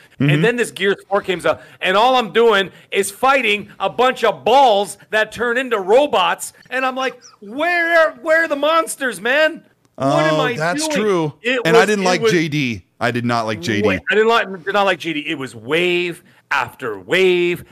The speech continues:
Speaker 2: after wave of robots, and I'm like, "Okay, this game is," uh, well, I won't even tell you on this podcast 'cause, you know, we'll, we'll, we'll get demonetized for the stuff I actually said. But let me tell you something. It was awful.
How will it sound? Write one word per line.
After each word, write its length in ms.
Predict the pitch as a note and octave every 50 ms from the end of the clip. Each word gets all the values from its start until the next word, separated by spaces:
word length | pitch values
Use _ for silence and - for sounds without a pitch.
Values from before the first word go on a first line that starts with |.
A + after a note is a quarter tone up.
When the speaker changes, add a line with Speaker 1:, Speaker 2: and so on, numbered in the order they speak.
| - - -
Speaker 2:
after 460 | D#3 D3 C3+ C3 - - C#3 B2 A2+
wave 680 | G#2 G2 F#2+ A2 D#3+ F#3+ G3+ G3 F#3+ F#3 F#3 F#3+ - -
of 300 | - C3 B2 A#2+ A#2 A#2
robots, 880 | A#2 B2 C#3 E3 F#3 G3+ G#3+ G3+ G3+ F#3+ F#3 F#3 F#3+ F#3+ F#3+ - -
and 160 | G3 F3 E3+
I'm 120 | E3+ E3+ E3+
like, 200 | E3 E3 F3 -
"Okay, 300 | G#3+ B3 A#3+ A#3 G3+ G3
this 220 | F#3+ A#3 A3+ A#3
game 260 | - G#3 F#3+ F#3+ F#3+
is," 180 | F#3 D#3 D#3+ C3
uh, 200 | - D#3 D3+ D3
well, 100 | D3 D3+
I 100 | C#3+ C#3
won't 160 | D3 D#3 E3 E3
even 120 | D#3 D3
tell 220 | C3 D#3 D3 C#3+
you 100 | C#3 C#3
on 100 | C3 C3
this 140 | B2 B2 A#2
podcast 480 | - C#3 B2+ B2+ B2 - C3 A#2+ A#2 -
'cause, 220 | C3 B2 G#2 A2
you 120 | C#3 C3+ C3+
know, 140 | A#2+ G2+ - _ _ _ _ _ _
we'll, 220 | D3 D3+ D#3 D3+
we'll, 160 | D3 D#3 D3
we'll 120 | C#3 D#3 D#3
get 200 | C#3+ D3+ C#3 -
demonetized 600 | C#3 C3 B2+ B2+ B2+ B2 A#2+ C#3 C3 A#2 A#2 A#2
for 100 | - A#2+
the 60 | A#2
stuff 200 | A#2 - C3+ A2
I 100 | A2+ A2+ -
actually 420 | - C3+ B2+ - - - A2+ G#2 G#2
said. 240 | - A#2+ G#2 G2+ G2+ - - - -
But 160 | - F3+ F#3+
let 140 | G3 A3 G#3+
me 40 | G#3+
tell 160 | G#3 F#3 F3+
you 100 | F3 E3
something. 320 | C3+ D3+ C3 G#2 - G#2 -
It 220 | - F3+ G#3 G#3+ G3
was 400 | F#3+ G3+ G3+ G3 G3+ F#3+ - - _ _ -
awful. 600 | E3+ E3+ F3+ F3+ F3 - - F#3 D#3 B2+ -